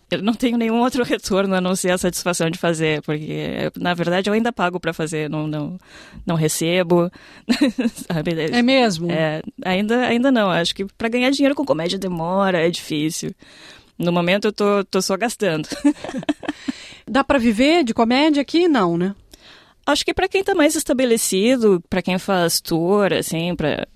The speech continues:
Speaker 1: acho que dá. No meu caso, não. <laughs> No meu caso, eu ainda tenho que manter o emprego fixo. <laughs>
Speaker 2: Olha, eu sempre dou prioridade pras pessoas que estão nos assistindo ou nos ouvindo. Então, eu vou dar a minha voz pra Babi Thelma.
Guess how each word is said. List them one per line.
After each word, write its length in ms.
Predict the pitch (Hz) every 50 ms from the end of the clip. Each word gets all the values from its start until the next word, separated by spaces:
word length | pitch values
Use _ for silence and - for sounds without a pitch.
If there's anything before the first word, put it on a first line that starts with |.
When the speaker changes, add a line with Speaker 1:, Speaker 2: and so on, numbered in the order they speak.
| 196 - -
Speaker 1:
acho 220 | - 190 196 - -
que 80 | 330
dá. 400 | 311 330 302 254 208 185 170 165 - _
No 100 | - 170
meu 160 | 175 180 190 220
caso, 280 | - 220 233 233 269
não. 220 | 277 233 185 156 170
<laughs> 100 | 185 - 269 247 - 294 262 - -
No 60 | -
meu 120 | 151 165 170
caso, 220 | - 175 175 196
eu 40 | 190
ainda 120 | 196 202
tenho 140 | 190 208 202
que 60 | 214 208
manter 200 | 208 202 - 202
o 40 | 202
emprego 340 | 202 190 196 185 185 180
fixo. 400 | - - 190 185 - - - 202 - - - - - -
<laughs> 280 | 294 - - 262 - -
Speaker 2:
Olha, 380 | 240 247 233 220 208 214 220 -
eu 140 | 233 240
sempre 320 | - - 285 269 277 294 277
dou 180 | 226 240 240 - _ _ _
prioridade 800 | - 240 240 254 240 220 220 185 190 196 208 214 208 190 214 208
pras 480 | - _ 220 208 202 208 208 208 -
pessoas 420 | - - 202 - - 220 214 - -
que 100 | - 202
estão 280 | - - - 208 214
nos 200 | 220 262 311 247 254
assistindo 600 | 233 - 233 - - - 226 220 220 220 226 220
ou 220 | - 208 214 220
nos 240 | 220 220 226 202 202
ouvindo. 580 | 233 226 196 170 190 190 175 175 165 160 165
Então, 480 | 175 180 180 - - 214 220 226 233 233 - - - - - - - - - -
eu 140 | - 208
vou 160 | 190 180 208 208
dar 300 | 196 220 220 220 226 226
a 40 |
minha 260 | 220 214 220 220 220 220
voz 340 | 175 180 196 202 220 214 -
pra 300 | - - 220 220 214 208
Babi 580 | 202 185 220 220 185 165 202 226 277 330 311 - _ _ -
Thelma. 460 | 220 214 208 220 226 247 285 320